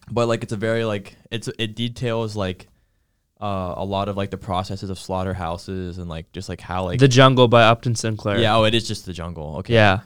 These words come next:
Speaker 1: Um, but yeah, so, like, and I've heard, like, a lot of people read that book and then don't eat meat again because of, like, how, like, hot dogs are made and stuff and, like, all, like, the,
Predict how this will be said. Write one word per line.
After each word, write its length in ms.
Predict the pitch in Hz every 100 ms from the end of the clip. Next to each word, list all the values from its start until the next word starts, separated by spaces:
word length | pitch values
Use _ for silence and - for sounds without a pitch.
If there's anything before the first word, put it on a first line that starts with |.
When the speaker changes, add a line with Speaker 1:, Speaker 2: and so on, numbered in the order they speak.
| _
Speaker 1:
Um, 300 | 120 113 98
but 100 | 101
yeah, 320 | 104 110 95 90
so, 180 | 113
like, 200 | 101 98
and 100 | 95
I've 120 | 117 113
heard, 160 | 131
like, 100 | 120
a 40 | 107
lot 160 | 101
of 60 | 98
people 160 | 117 104
read 160 | 110
that 140 | 104 104
book 180 | 104
and 200 | 98 92
then 260 | 85 90 87
don't 160 | 90 92
eat 140 | 90
meat 220 | 90 90 -
again 320 | 95 95 95
because 280 | 107 101 98
of, 180 | 92 - -
like, 180 | 80 - _ _ _ _ _ _
how, 140 | 92
like, 160 | 95 98
hot 240 | 101 95
dogs 320 | 87 92 87
are 40 | 90
made 200 | 87 80
and 100 | -
stuff 240 | 71 -
and, 60 | 87
like, 120 | -
all, 120 | 85
like, 180 | 85 -
the, 100 | -